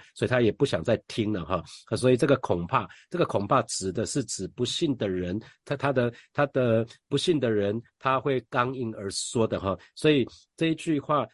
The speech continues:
这句话他，我说是出自于以赛亚书的第六章的第九节、第十节哈。在那里的记载是说：你去告诉这百姓说，“你们听是要听见却不明白，看是要看见却不晓得，要使这百姓心蒙脂油，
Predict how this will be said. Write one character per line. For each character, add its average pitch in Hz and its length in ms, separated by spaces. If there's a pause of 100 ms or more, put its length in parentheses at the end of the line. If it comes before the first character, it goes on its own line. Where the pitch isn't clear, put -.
这 156 100
句 156 160
话 139 140
他， 143 120
我 110 120
说 139 180 (220)
是 - 140
出 151 200
自 147 220
于 113 140
以 185 160
赛 135 180
亚 104 140
书 - 160
的 110 100
第 123 160
六 113 140
章 107 120
的 101 100
第 131 140
九 90 220
节、 90 260 (120)
第 127 120
十 - 300
节 90 260
哈。 87 160 (200)
在 165 100
那 170 160
里 113 140
的 98 100
记 147 180
载 92 180
是 - 120
说： 113 220
你 107 100
去 135 160
告 147 240
诉 131 160
这 117 140
百 90 200
姓 113 220
说 113 240
，“你 104 140
们 101 180
听 156 260
是 139 180
要 127 140
听 123 240
见 120 200
却 - 120
不 117 160
明 98 220
白， 85 220 (240)
看 143 260
是 139 140
要 131 140
看 123 280
见 117 220
却 - 160
不 120 120
晓 80 300
得， 87 240 (280)
要 143 200
使 113 380
这 143 160
百 87 240
姓 120 200
心 160 280
蒙 131 360
脂 87 340
油， 92 260